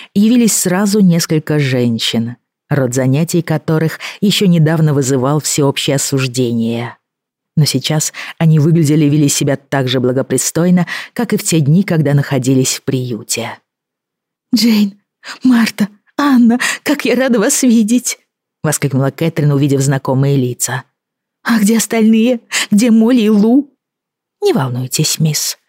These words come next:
они не вернулись к прежней жизни», сдержанно улыбнулась Джейн Уотерс. «Молли теперь работает в госпитале. Она и Лусию уговорила пойти в сиделки. Они ухаживают за Элис,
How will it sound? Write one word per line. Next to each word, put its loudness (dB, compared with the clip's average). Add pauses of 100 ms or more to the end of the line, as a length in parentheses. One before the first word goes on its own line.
(280)
они 4
не 4
вернулись 0
к -20
прежней 2
жизни», 0 (480)
сдержанно 0
улыбнулась 2
Джейн 2
Уотерс. -4 (580)
«Молли 2
теперь -2
работает 0
в -4
госпитале. -4 (380)
Она 0
и 2
Лусию 0
уговорила 2
пойти -2
в -4
сиделки. -2 (540)
Они 2
ухаживают 0
за 0
Элис, -2